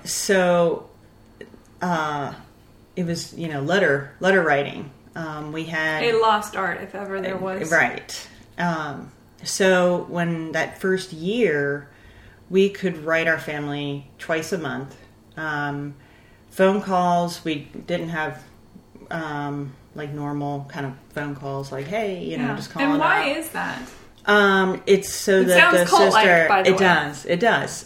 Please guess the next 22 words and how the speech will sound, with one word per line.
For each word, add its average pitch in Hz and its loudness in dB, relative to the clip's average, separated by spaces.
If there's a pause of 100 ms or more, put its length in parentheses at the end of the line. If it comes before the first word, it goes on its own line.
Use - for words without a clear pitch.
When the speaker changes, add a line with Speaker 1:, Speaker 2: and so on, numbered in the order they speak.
Speaker 1:
Um, 170 2
it 185 2
is 180 0 (800)
to 175 2 (320)
help, 180 0 (140)
because 196 0
it's 175 -6
such 175 -6
a 160 -4
radical 147 -4
change, 151 -8 (600)
it's 175 -4
to 165 -2
help 151 -8
the 147 -6 (260)
sister 147 -8
to 143 -4 (640)
focus 151 -6
on 160 -6
this 143 -6
new 147 -6
life, - -8